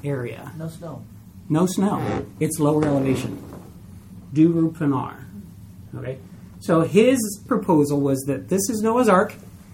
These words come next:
Speaker 1: It's ravaged by time. It's ravaged by the elements. And in fact,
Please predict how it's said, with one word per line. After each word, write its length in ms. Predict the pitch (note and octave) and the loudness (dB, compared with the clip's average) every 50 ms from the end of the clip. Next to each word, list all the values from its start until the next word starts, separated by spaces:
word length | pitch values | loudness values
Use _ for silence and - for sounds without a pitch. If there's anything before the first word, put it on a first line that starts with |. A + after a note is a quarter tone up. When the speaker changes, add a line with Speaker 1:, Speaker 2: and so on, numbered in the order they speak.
| - - - | -20 -10 -6
Speaker 1:
It's 180 | - E3+ F3 D#3 | -4 -2 -2 -2
ravaged 640 | C3+ B2+ D3+ D3+ D#3+ F3+ F3+ G3+ G3+ G3 - - F3+ | 0 0 4 4 6 6 6 4 2 2 -2 -4 -2
by 180 | G3 G3+ G#3+ | 0 0 2
time. 560 | - - G#3+ G3+ F#3 F3+ F#3 F#3+ A3 - - - - - - - - - - | 2 2 2 4 4 4 4 4 2 -2 -6 -10 -16 -20 -20 -20 -20 -12 -8
It's 220 | D3+ D#3 D3+ - | -6 -6 -6 -4
ravaged 400 | - C3 C3+ C#3+ D3+ E3+ E3 - | -4 -2 0 0 0 0 -2 -2
by 140 | - F#3+ F#3 | 0 2 2
the 100 | G3+ G3+ | 4 4
elements. 480 | F#3+ F3 D#3 D3+ D3+ D3+ D#3+ D#3+ - - - - - - - - | 4 6 6 6 6 6 4 2 -2 -8 -12 -16 -18 -18 -14 -6
And 160 | - D#3+ E3+ E3+ | -2 0 2 2
in 100 | D#3+ - | 0 0
fact, 280 | - E3+ F3+ F3+ - | 0 0 0 0 -2